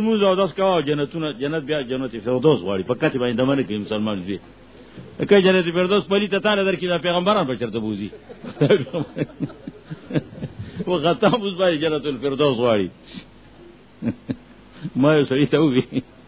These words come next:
ما در سب کې ولاړو، «استاد یې دا ده، پیغمبر شفاعت جنت الفردوس مې کومه په دې مونځ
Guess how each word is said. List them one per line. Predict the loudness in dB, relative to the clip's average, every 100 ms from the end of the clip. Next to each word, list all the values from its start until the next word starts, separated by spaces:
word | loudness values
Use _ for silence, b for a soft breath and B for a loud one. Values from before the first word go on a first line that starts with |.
| -20 -20 -20 B B B B 2
ما | 4 6
در | 4 2
سب | 0 2
کې | 2
ولاړو، | 4 4 4 2
«استاد | 0 -2 -2
یې | -2
دا | 0 -2
ده، | -4 -6
پیغمبر | -6 -4 -2 -2
شفاعت | -4 -4 -4 -2
جنت | -2 -2 -4
الفردوس | -4 -2 -2 -2
مې | -4 -4 0
کومه | 0 2
په | 4
دې | 4
مونځ | 4